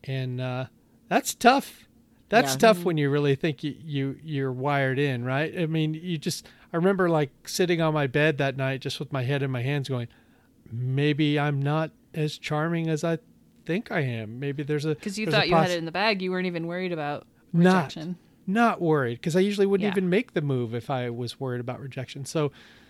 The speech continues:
Speaker 1: that happened, and then, like, uh, a few years later in college, she was, uh, she came and lived in the,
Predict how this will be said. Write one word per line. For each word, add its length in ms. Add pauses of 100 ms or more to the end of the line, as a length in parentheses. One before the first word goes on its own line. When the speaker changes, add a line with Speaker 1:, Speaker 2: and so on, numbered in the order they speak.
(140)
Speaker 1:
that 400
happened, 460
and 220
then, 160
like, 280 (200)
uh, 260
a 40
few 220
years 260
later 240
in 80
college, 360
she 200
was, 520
uh, 260 (260)
she 140
came 240
and 80
lived 260
in 200
the, 280